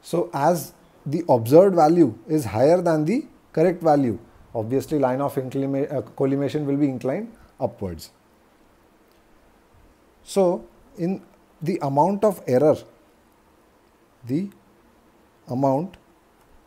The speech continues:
of error in this hundred meter, in this hundred meter length, it is given as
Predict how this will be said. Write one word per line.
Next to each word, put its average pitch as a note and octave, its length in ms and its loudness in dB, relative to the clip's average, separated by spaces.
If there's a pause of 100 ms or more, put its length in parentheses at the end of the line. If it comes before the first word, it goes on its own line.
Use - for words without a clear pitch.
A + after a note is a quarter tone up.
(220)
of B2+ 380 -2 (120)
error C3+ 320 2 (1800)
in E3 240 2
this G3 340 2 (640)
hundred D#3+ 380 2
meter, C#3 360 0 (1800)
in C#3+ 160 -2
this F#3 300 -2 (320)
hundred D#3 360 0
meter D3+ 400 -2 (320)
length, B2 380 -2 (2000)
it B2 140 -6
is D#3 140 2
given C#3+ 260 2
as D3+ 320 -2